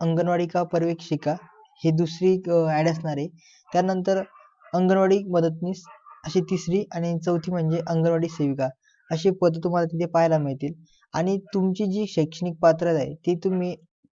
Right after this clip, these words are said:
तपासून त्यानुसार तुम्ही, अ, तुमचा फॉर्म भरू शकता.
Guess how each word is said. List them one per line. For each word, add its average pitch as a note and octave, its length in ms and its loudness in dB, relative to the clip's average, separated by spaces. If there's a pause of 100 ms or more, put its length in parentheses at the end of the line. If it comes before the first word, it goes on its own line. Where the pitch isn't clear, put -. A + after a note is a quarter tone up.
(280)
तपासून F3 440 0 (440)
त्यानुसार F3+ 400 2
तुम्ही, F#3 260 -2
अ, E3+ 120 4
तुमचा D#3+ 400 0 (100)
फॉर्म D#3 180 4
भरू D3 140 0
शकता. C#3+ 320 -8